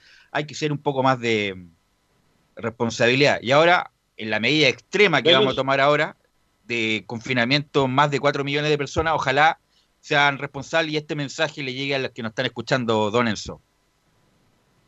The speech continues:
Speaker 2: Velus, el, el hecho de que sea un jugador de Everton, yo creo que le da mucha más, no sé po-, no sé cómo decirlo, pero le da, entre comillas, más relevancia por el hecho de que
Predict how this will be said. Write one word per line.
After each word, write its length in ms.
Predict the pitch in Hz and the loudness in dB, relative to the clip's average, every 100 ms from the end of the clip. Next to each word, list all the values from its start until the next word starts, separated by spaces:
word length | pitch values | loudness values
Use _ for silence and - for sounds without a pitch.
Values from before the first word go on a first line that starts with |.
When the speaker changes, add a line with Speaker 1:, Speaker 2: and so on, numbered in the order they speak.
| _ _ _ - | _ _ _ 2
Speaker 2:
Velus, 440 | 185 196 131 - - | 6 6 4 -6 -2
el, 320 | 156 143 156 147 | 2 4 4 4
el 160 | 135 | 4
hecho 240 | 180 180 202 | 4 4 2
de 200 | 190 147 | 2 0
que 120 | 135 | -2
sea 140 | 175 | 0
un 80 | 185 | 0
jugador 460 | - 170 160 190 151 | 2 4 6 4 2
de 200 | 143 131 | -2 0
Everton, 640 | 143 202 202 208 220 190 | 2 2 2 2 2 0
yo 160 | 156 165 | -2 2
creo 240 | 185 196 | 4 4
que 100 | 175 | 4
le 160 | 151 147 | 4 6
da 260 | 156 180 | 6 6
mucha 500 | 175 156 180 190 190 | 4 -2 -4 0 2
más, 580 | 170 185 185 170 - - _ _ _ _ - - _ _ 170 _ _ - | 2 2 2 0 -4 -16 _ _ _ _ -20 -20 _ _ -20 _ _ -8
no 220 | 147 151 | -2 0
sé 160 | 147 190 | 2 2
po-, 380 | 202 175 151 - | 4 2 0 -2
no 160 | 147 147 | 0 2
sé 140 | 190 | 4
cómo 200 | 185 185 | 4 6
decirlo, 360 | 170 - 208 185 | 4 4 2 4
pero 180 | 160 151 | 6 8
le 100 | 151 | 6
da, 260 | 165 170 _ _ _ | 4 0 _ _ _
entre 240 | 143 139 147 | -8 -4 -2
comillas, 360 | 147 190 180 | 0 2 2
más 160 | 160 214 | 2 2
relevancia 580 | 185 170 139 185 - 175 | 4 2 0 -2 0 0
por 120 | 175 | 2
el 120 | 151 | 4
hecho 280 | 170 175 190 | 4 2 0
de 140 | 185 160 | 2 4
que 260 | 156 147 | 6 4